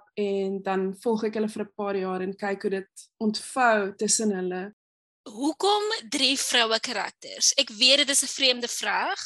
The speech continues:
Speaker 2: want niemand vra van mans hoekom hulle mans karakters skep nie. Maar ek weet ook jy's 'n feminis en ek weet dit is, ehm, dit is jou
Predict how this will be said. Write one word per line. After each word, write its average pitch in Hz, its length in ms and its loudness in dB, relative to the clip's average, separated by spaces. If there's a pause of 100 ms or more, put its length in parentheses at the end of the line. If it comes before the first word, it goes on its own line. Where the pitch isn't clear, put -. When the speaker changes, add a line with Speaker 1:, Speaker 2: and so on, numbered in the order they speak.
(280)
Speaker 2:
want 285 260 4
niemand 302 380 8
vra 226 220 4
van 233 180 -6
mans 202 360 2
hoekom 226 260 -4
hulle 202 320 0 (140)
mans 208 420 0
karakters 196 480 -2
skep - 280 2
nie. 247 180 -6 (460)
Maar 277 200 8
ek 254 80 2
weet 269 300 4
ook 294 180 6
jy's 247 260 4
'n 240 40 -6
feminis 240 640 2
en 233 80 0
ek 214 160 -6
weet 233 220 0
dit 226 180 -2
is, - 300 2
ehm, 214 360 -2
dit 220 160 -2
is 233 140 2
jou 220 260 2